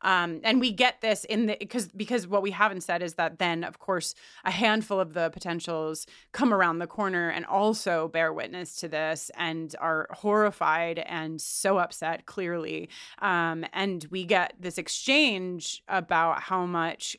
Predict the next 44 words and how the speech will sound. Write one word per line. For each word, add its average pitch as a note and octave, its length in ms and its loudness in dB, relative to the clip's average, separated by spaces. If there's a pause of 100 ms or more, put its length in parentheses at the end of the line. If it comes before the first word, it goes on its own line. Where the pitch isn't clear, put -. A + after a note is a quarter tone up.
Chloe F3 400 -2
loved D#3+ 400 0
Winnie D#3 260 -2
the C#3+ 80 -6
Pooh, G3 460 0
because D#3+ 520 -4 (440)
as F#3+ 500 2
Chloe G3 400 2
the F3 80 -4
First F#3+ 540 0 (280)
zaps F3+ 600 2
out, E3+ 500 0 (320)
she B3+ 160 2
says G3+ 320 2
T - 180 2
T G#3 220 2
F F3 180 4
N, D#3+ 240 2
which D#3+ 220 -6
is D#3+ 280 -6
Tigger's F3 680 2
"Ta F3 220 2
Ta E3 300 2
for F3 180 -10
now." F3+ 500 2
And E3 340 -4
Rona G3 340 2
explains F3+ 680 -4
what F3 140 -4
that D#3+ 180 4
is D#3+ 300 -4
to F3 100 -10
Bu-, E3 280 -2
how B3+ 180 4
does F#4+ 120 -2
Buffy D#4 240 2
not F#3+ 180 0
know C#3+ 120 -6
T C#3 180 -12
T C#3 160 -8
F C3 160 -8
N? - 180 -8
Come A3+ 160 -2
on. - 140 -2